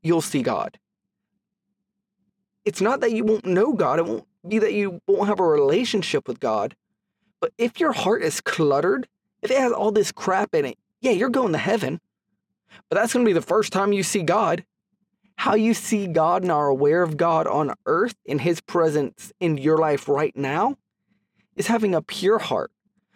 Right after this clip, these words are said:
Because the enemy, Satan, is gonna do everything he can to make sure your life is cluttered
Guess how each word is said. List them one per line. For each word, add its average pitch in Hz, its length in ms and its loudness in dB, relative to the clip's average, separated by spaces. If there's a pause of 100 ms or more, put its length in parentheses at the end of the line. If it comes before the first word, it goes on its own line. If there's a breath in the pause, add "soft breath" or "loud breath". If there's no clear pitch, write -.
(120)
Because 185 240 0
the 180 140 2
enemy, 208 380 0 (440)
Satan, 226 520 0
is 190 140 0
gonna 190 220 0
do 165 160 -2 (160)
everything 220 580 2
he 208 160 0
can 151 540 -2 (1080)
to 185 340 0
make 214 220 0
sure - 180 0
your 185 200 2
life 220 240 0
is 220 100 -4
cluttered 160 540 0